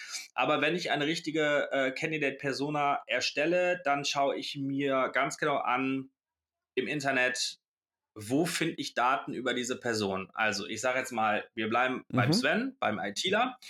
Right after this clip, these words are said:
Speaker 1: Ähm, da ist die Frage, welche Fachmagazine gibt's denn da so?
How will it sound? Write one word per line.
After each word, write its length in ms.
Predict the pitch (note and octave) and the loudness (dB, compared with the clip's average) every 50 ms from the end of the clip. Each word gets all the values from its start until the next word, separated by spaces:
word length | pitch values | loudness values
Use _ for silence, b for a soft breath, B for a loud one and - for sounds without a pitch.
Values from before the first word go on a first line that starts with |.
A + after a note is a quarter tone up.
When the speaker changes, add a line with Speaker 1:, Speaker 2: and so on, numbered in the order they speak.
| B B B B B B B _ - | B B B B B B B _ 0
Speaker 1:
Ähm, 560 | C3 C3+ C#3 C#3 C#3 C3+ C3+ C3+ C3+ C3+ - _ _ _ _ _ _ _ _ _ _ _ _ _ _ _ _ - | 2 2 4 4 2 2 0 0 -2 -4 -8 _ _ _ _ _ _ _ _ _ _ _ _ _ _ _ _ -2
da 140 | C3 C3 C#3 | 0 0 2
ist 100 | D#3 - | 0 -2
die 100 | F#3+ E3 | -4 -4
Frage, 680 | - - C#3 C#3 C#3 C#3 C3+ C3+ C#3 C3+ C3 A#2 - - | -2 0 2 4 4 4 4 4 4 4 2 0 -2 -2
welche 320 | B2 C3 D3 D#3 - E3 | 0 0 0 2 0 -2
Fachmagazine 720 | - - C3+ A#2 - C3 A2 G#2 G#2 G2+ - - G2+ G2 | -2 -2 -2 -2 0 0 0 0 0 0 -2 -2 -4 -4
gibt's 180 | F#2+ E2 - - | -4 -2 -2 -2
denn 120 | - - | -4 -2
da 100 | - - | -4 -6
so? 180 | - - - - | -6 -8 -10 -14